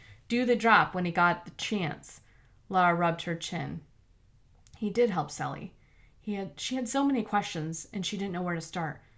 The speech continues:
"When did you first meet Sully?" "It's a bit of a long story." Perspiration shone on his wide brow. "I've got time," Lara said, relaxing her stance,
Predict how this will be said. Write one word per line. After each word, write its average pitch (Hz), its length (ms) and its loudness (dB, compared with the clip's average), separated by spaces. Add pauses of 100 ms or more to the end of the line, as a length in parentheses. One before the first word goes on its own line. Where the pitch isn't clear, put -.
(540)
"When 254 160 6
did 269 120 2
you 294 100 4
first 247 280 2
meet 277 180 2
Sully?" 160 440 -2 (760)
"It's 269 180 -2
a 262 40 -2
bit 254 180 4
of 226 100 4
a 214 60 4
long 185 320 4
story." 156 600 -4 (260)
Perspiration 175 720 -4
shone 160 400 -2
on 151 140 -2
his 151 160 -6
wide 156 300 0
brow. 156 400 0 (500)
"I've - 180 -2
got 156 240 -2
time," 156 420 -8 (160)
Lara 160 240 -2
said, 160 460 -6
relaxing 165 420 -4
her 165 120 -8
stance, 160 500 -8